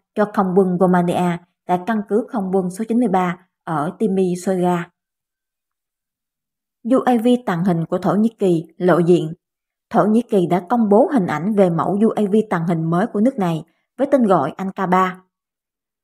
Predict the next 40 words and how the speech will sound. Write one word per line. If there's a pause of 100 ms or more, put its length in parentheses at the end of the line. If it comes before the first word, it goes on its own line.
Trang
Defense
Blog (160)
đưa
tin, (420)
Tập (100)
đoàn
Công
nghiệp
Hàng
không
Vũ
trụ
Thổ
Nhĩ
Kỳ (500)
T (240)
A (120)
E (680)
đã
hé
lộ
hình
ảnh
đầu
tiên (260)
về
máy
bay
không
người
lái
U
A (100)
V (180)
tàng
hình
của
nước
này.